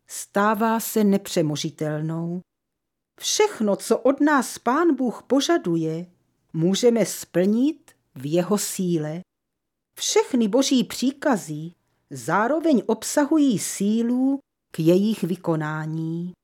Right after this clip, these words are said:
Ti, kdo si neuvědomují svou stálou závislost na Bohu, podlehnou pokušení. Možná, že si říkáme: „Vím,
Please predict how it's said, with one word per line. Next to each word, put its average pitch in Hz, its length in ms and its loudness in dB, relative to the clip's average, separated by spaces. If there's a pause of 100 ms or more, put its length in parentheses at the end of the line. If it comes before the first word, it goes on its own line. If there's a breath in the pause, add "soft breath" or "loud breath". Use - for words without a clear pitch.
(680)
Ti, 302 340 4 (260)
kdo 175 300 2
si 269 220 -2
neuvědomují 180 960 2
svou 165 360 0
stálou 175 600 -2
závislost 175 800 -2
na 175 160 2
Bohu, 185 500 -2 (360)
podlehnou 196 680 2
pokušení. 165 1040 -6 (800)
Možná, 226 580 4
že 233 140 4
si 233 200 0
říkáme: 175 840 -4 (800)
„Vím, 208 580 4